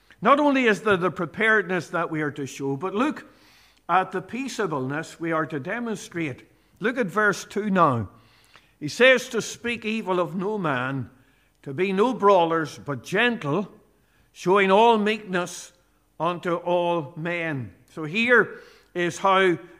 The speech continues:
uh, Christians are to, uh, behave, uh,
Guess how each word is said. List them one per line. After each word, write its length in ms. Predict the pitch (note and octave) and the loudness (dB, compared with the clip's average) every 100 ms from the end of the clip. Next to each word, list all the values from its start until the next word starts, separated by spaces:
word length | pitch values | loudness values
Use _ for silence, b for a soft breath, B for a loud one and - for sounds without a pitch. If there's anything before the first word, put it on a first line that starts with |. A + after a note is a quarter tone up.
| _ | _
uh, 240 | C#3+ D3+ D3 | -4 -4 -4
Christians 760 | - G3+ G#3 - E3 D3 C#3 - | -2 -2 -2 -4 -4 -2 -4 -2
are 280 | E3 E3 E3 | 4 6 4
to, 440 | D#3+ E3 D3+ D3 - B B B | 0 -4 -2 -2 -4 B B B
uh, 280 | D3+ D3+ D3 | 2 4 4
behave, 920 | C3+ F#3 E3+ G3+ G3 F3+ D3+ - - b b b - | 0 0 0 0 0 2 0 -4 -16 b b b -10
uh, 280 | D3+ D3+ | 0 0